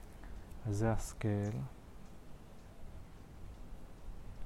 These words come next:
הקטע של הדיבור הספציפי וכללי זה כאילו בדיבור, זה מתלבש,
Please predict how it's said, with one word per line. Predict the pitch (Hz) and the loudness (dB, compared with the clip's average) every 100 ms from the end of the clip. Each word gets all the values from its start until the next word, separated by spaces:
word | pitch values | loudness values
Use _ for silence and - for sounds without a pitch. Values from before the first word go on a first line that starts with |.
| - - - - - - - | -2 -6 -8 -8 -8 -6 -4
הקטע | - 117 117 | 2 4 4
של | - 110 | 4 6
הדיבור | 104 104 101 113 113 107 107 101 - - - - - - - - - | 6 6 8 10 10 8 6 2 -4 -10 -10 -10 -10 -10 -10 -8 0
הספציפי | 107 - - 104 120 107 110 | 0 0 0 2 4 4 6
וכללי | 104 101 107 107 107 | 4 4 4 6 6
זה | 104 101 | 4 4
כאילו | 107 101 | 4 4
בדיבור, | 101 98 95 107 104 101 92 - - - - - - - | 4 4 6 6 6 6 6 4 0 -2 -4 -4 -4 0
זה | 107 107 107 | 4 8 8
מתלבש, | 104 - 104 104 101 - - | 6 6 6 6 6 4 -4